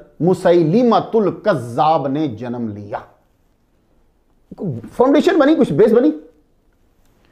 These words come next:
चार सौ बयासी ईस्वी में, मैंने ये क्यों कहा है, इसलिए कि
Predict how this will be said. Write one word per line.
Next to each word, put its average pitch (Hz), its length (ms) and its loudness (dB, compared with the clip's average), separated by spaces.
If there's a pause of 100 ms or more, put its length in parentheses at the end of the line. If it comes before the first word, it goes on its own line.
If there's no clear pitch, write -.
(500)
चार 208 400 4
सौ 196 260 4
बयासी 151 720 0
ईस्वी 147 320 -6
में, 104 180 -16 (1000)
मैंने 202 220 2
ये 226 260 4
क्यों 277 480 0
कहा 233 280 4
है, 220 120 0
इसलिए 254 300 -6
कि 254 120 4